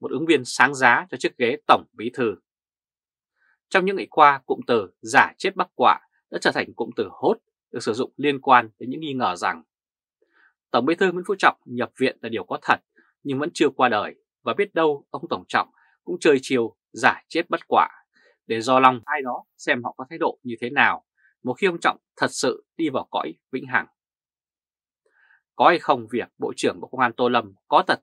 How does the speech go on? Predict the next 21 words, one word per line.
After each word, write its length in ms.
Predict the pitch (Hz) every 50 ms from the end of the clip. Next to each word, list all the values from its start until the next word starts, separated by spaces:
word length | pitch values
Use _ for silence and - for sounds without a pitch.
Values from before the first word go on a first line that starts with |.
| _ _ _
giật 180 | - 123 117 - 117
mình 300 | 117 113 104 85 80 _ _ _ _ _ _ _ _ -
nhưng 100 | 135 143
đã 120 | - 151 -
vội 160 | 156 113 113 107
vã 240 | 120 - - - - _ -
chỉ 160 | - 117 104
đạo 200 | 123 120 - -
Công 180 | - 143 135
an 160 | 135 123 120 120
tỉnh 240 | - 110 - - -
Vĩnh 100 | 110 - -
Phúc, 200 | - 185 190 _ _ _ _ _ _ _ _ _
một 120 | - 120 - -
tổ 120 | 123 110
chức 180 | - - 240 - _ -
trực 120 | - -
thuộc 200 | - 127 - -
Bộ 100 | 123 117
Công 180 | - 147 139 147
an, 260 | 143 135 127 123